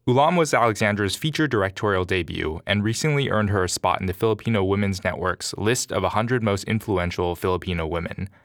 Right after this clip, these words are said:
as well as features in publications like the New York Times and L A Times.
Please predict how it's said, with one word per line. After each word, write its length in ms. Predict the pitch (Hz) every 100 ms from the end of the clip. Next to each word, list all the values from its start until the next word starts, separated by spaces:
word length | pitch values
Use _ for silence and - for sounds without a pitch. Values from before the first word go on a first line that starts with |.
| _ -
as 140 | 107
well 180 | 120 139
as 140 | 139
features 420 | - 131 143 151 139
in 100 | 113
publications 720 | 104 98 - 110 120 135 131
like 160 | 92
the 60 | 90
New 140 | 92
York 200 | 104 113
Times 400 | - 98 90 87
and 140 | - 90
L 220 | 90 90
A 100 | 87
Times. 460 | 87 90 101 -